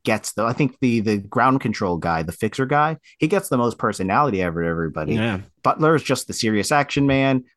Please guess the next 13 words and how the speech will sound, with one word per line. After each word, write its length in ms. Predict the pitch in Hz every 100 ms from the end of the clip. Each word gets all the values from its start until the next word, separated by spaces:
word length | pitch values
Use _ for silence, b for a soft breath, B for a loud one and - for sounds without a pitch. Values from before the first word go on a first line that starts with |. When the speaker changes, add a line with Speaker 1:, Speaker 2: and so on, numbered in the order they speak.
| -
Speaker 1:
Mike 240 | 104 -
Colter, 640 | - 127 127 131 127 127
who, 260 | 107 101 92
you 100 | 101
know, 120 | 90
turns 180 | 87 107
out 140 | 98
to 80 | 98
be, 160 | 95 95
like, 180 | 90 87
a, 260 | 85 85 87
like, 160 | 95
a, 160 | 107